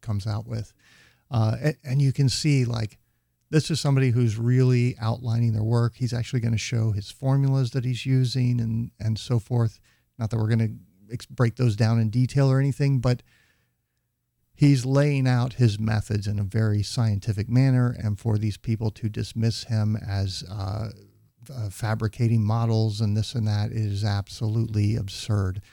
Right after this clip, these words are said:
This guy's a professional, and he would run circles around most of these clowns, and they're too stupid to even understand that is really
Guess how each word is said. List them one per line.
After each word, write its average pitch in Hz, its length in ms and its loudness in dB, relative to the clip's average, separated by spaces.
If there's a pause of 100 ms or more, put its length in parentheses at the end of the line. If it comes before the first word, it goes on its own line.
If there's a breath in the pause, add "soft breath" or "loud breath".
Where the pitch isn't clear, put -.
(180 soft breath)
This - 140 -2
guy's 104 260 2
a 107 60 -6
professional, 110 800 0
and 110 160 -4
he 107 140 -2
would 110 180 -4
run 107 160 0
circles 104 560 0
around 98 420 0
most 98 280 -2
of 107 80 -4
these 110 220 -8
clowns, 110 600 -2 (300 loud breath)
and 110 240 2
they're 120 180 4
too 127 220 -6
stupid 117 400 -2
to 117 80 -2
even 110 320 2
understand 98 640 -4
that 104 180 -10 (220)
is 104 200 -2
really 98 440 -4